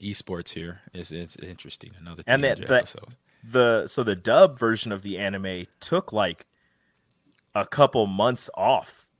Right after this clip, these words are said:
Speaker 2: for whatever reason. So they still had to catch up to the sub dan-,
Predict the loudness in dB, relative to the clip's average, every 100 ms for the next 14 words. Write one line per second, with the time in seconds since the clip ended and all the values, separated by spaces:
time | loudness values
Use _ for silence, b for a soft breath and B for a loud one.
0 | _ -8 -2 -2 -2 -2 0 -2 -4 -8
1 | -8 -8 -10 -14 -16 _ -20 -8 -8 -2
2 | -2 -2 -4 -2 0 0 -2 -6 -8 -6
3 | 2 2 2 -8 -12 -10 -2 2 4 2
4 | -4